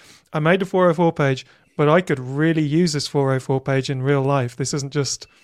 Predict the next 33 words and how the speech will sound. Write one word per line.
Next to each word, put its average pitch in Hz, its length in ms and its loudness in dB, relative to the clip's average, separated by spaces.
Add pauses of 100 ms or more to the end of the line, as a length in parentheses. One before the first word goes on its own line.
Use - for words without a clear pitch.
(280)
you 151 100 -6
know, 131 160 0
I 127 40 0
did 135 280 -4 (240)
what, 131 260 -4
what 147 220 -6
was 135 120 -8
there. 147 200 2 (460)
But 180 140 0
then 202 200 2
you 180 120 -2
see, 190 220 -2
you 214 180 -6
see 190 200 0
the, 170 160 2
the 160 140 -4
thread 160 280 0
of 143 100 -4
comments 165 520 -2
in, 135 260 -4 (520)
uh, 135 300 0
GitHub 143 680 0
or 139 280 -2
wherever 139 300 0
you 143 140 -2
wanna 139 260 0
post 143 460 -4
the 135 60 -14
different, 135 500 -6
um, 131 600 -8
your 139 140 -2
feedback 160 440 0
to, 139 220 0